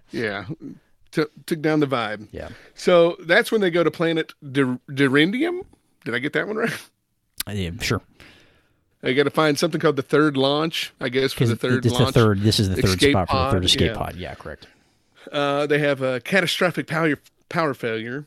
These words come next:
Speaker 1: and now the lava lamp goo is all over the ship.
Speaker 2: Right. So they're, they're at the planet now where the f-, ship in the original ship was in the beginning of the movie,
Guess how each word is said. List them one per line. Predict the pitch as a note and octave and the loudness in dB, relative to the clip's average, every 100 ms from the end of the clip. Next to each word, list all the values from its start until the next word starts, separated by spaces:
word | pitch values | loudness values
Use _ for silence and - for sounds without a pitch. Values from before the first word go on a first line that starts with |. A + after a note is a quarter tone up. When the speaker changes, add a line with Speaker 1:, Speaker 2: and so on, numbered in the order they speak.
| _ - | _ -14
Speaker 1:
and | A#2 A#2 A#2 A2+ - - | -8 -6 -6 -8 -12 -4
now | C3+ C#3+ C#3 C3+ | 0 2 2 0
the | A#2+ A#2 A2 | -2 -4 -4
lava | A2 C#3 C#3 | 0 2 2
lamp | B2+ A#2+ A2+ | -2 -4 -4
goo | A#2+ A#2 | -4 -4
is | - | -4
all | B2+ B2 | -2 -2
over | A#2 | -4
the | A2+ | -8
ship. | - G#2 - _ _ _ _ _ - | -10 -12 -16 _ _ _ _ _ -6
Speaker 2:
Right. | F#2 - _ _ _ _ _ | -6 -6 _ _ _ _ _
So | - C3+ | 2 2
they're, | G#2+ C3 | 4 4
they're | A2 D3 | 6 6
at | C#3+ | 6
the | |
planet | - C#3 A#2 G2 | 4 4 4 6
now | A2+ A2+ G#2 | 6 6 6
where | G2 G2 | 6 4
the | F#2+ | 4
f-, | F#2 - | 0 0
ship | - C3 - | 2 2 4
in | G#2 | 2
the | F#2 | 2
original | F#2 A#2 A2 G#2 F2 | 4 4 6 4 4
ship | - G2+ - | 2 2 2
was | F2+ E2+ F2 | 2 4 2
in | A2 | 2
the | F#2 | 2
beginning | F#2 A2 F#2+ | 2 4 4
of | F2 | 4
the | |
movie, | G2 B2 F#2+ F2+ | 8 8 6 2